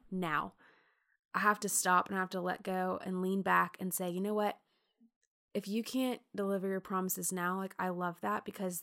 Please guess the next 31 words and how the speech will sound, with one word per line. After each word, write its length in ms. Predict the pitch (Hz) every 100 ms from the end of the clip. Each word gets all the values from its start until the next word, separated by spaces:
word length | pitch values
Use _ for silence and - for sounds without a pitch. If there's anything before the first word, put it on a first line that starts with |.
| -
it's 160 | 180 185
not 220 | 180 185
meant 200 | 185 -
for 120 | 196
now 240 | 196 196
and 80 | 190
I 80 | 180
can't 320 | - 190 185 - -
handle 280 | 180 190 202
it 120 | 208
now. 300 | 208 214 233 _ _ -
But 180 | 214
would 160 | 196 196
you 80 | 220
just 280 | 277 - 247
remind 500 | 208 180 170 185 190
me 140 | 202
that 160 | 190 180
it's 140 | -
coming? 420 | 175 170 180 190 - - - _ _ -
Can 100 | 226
you 100 | 240
just 200 | 240 -
give 240 | 208 208
me 120 | 226
a 60 | 214
sign 580 | - 185 185 190 196 196
or 180 | 185 185
a 80 | 185
piece 580 | - - 208 208 - -
or 440 | - 190 185 175